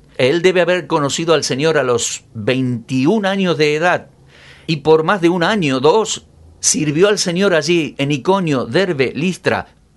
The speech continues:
Todos daban buen testimonio de él. Comenzando el segundo viaje misionero, Hechos dieciséis, quiso Pablo que éste fuese con él, y desde ese entonces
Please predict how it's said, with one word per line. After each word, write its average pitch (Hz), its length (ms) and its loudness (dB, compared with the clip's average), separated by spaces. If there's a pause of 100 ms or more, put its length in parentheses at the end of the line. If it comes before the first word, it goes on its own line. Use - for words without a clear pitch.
Todos 147 400 0
daban 175 260 2
buen 156 200 2
testimonio 147 500 -2
de 127 200 0
él. 127 300 -4 (640)
Comenzando 131 600 0
el 127 60 2
segundo 139 400 0
viaje 139 300 0
misionero, 175 680 -2 (220)
Hechos 107 400 -6
dieciséis, 170 800 -2 (460)
quiso 165 480 -4
Pablo 156 500 0
que 110 160 -4
éste 120 180 -8
fuese 123 380 -4
con 107 160 -6
él, 127 180 -2 (260)
y 143 120 -2
desde 139 420 2
ese 233 220 -2
entonces 196 920 0